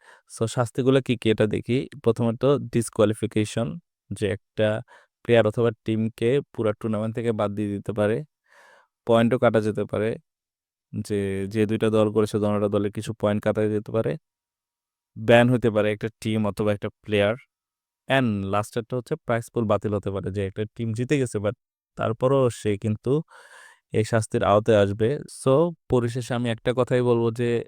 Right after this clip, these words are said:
এসব কিছুর জন্য আমরা ইন্টারন্যাশনাল গেলে হাগি। টিম আপ করে তো আমরা আমাদের লোকাল টুর্নামেন্টগুলো জিতি, but যখন এই টিমটাই আবার ইন্টারন্যাশনালে খেলতে যায়, তখন আর পারে না।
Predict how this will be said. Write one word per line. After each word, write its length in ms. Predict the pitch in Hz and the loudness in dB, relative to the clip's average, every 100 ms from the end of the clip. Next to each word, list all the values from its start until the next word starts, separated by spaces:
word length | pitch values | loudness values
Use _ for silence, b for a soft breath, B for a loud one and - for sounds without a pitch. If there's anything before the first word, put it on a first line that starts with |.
| _ - | _ -6
এসব 240 | 123 139 127 | -2 -2 -2
কিছুর 280 | - - 135 | -6 -2 0
জন্য 240 | 123 123 120 | 2 0 2
আমরা 280 | 113 110 113 110 | 0 2 0 0
ইন্টারন্যাশনাল 680 | 113 110 110 107 120 113 113 | -2 -2 -2 -2 -2 -2 -2
গেলে 180 | 110 107 | -2 -2
হাগি। 300 | 101 95 98 - | -4 -6 -10 -4
টিম 160 | 131 | 0
আপ 100 | 135 120 | 0 2
করে 160 | 139 135 | 2 4
তো 100 | 127 | 4
আমরা 180 | 123 131 127 - | 2 2 0 -2
আমাদের 240 | 110 110 117 | -2 2 4
লোকাল 340 | 107 104 120 120 117 | 4 4 2 2 0
টুর্নামেন্টগুলো 540 | 113 113 113 113 117 | -2 0 0 0 2
জিতি, 360 | 107 110 - 101 123 131 _ - | 2 0 -4 -8 -10 -14 _ -12
but 180 | 107 107 113 | -6 -6 -4
যখন 260 | 110 104 120 | -4 -2 -4
এই 80 | 117 | -6
টিমটাই 520 | - 120 120 113 113 | -6 -4 -4 -4 -2
আবার 160 | 120 113 | 0 0
ইন্টারন্যাশনালে 640 | 107 107 110 110 120 117 123 | -2 -4 -4 -4 -4 -4 -2
খেলতে 320 | - 110 117 | -2 -2 0
যায়, 240 | 107 104 131 - _ _ _ _ | 0 -2 -6 -14 _ _ _ _
তখন 200 | 107 104 110 | -6 -2 -2
আর 100 | 110 | 0
পারে 260 | 110 104 | 0 -2
না। 120 | 98 | -2